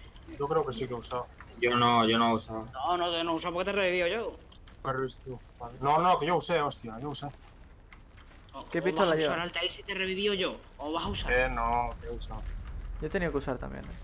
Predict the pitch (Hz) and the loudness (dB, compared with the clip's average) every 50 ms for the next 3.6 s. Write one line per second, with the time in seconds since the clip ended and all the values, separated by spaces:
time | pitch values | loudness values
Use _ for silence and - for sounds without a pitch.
0 | - - - - - - - 120 123 123 123 123 123 120 113 - - - - - | -12 -12 -12 -12 -12 -6 -4 -2 0 0 2 2 2 0 0 0 0 0 0 0
1 | - 185 196 190 202 208 196 185 139 123 - - - 170 185 202 196 185 170 160 | 0 0 0 2 2 2 2 0 0 -2 -6 -4 -2 0 2 2 2 0 0 -2
2 | 135 160 170 180 156 - - - 175 160 123 - - 165 147 135 127 147 147 156 | -2 0 0 0 -2 -2 -4 -4 -2 -2 -4 -4 -6 -8 -8 -6 -6 -4 -4 -4
3 | 147 120 113 - - - 160 170 160 131 113 | -4 -6 -10 -14 -8 -4 -4 -2 -2 -4 -6